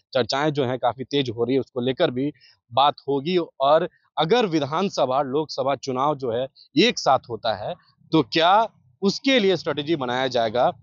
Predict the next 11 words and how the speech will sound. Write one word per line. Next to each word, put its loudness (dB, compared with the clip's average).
उसको 2
लेकर 2
नीतीश 2
कुमार 0
खुद 0
लालू 0
प्रसाद -2
यादव -2
से -6
मिलने -4
उनके -4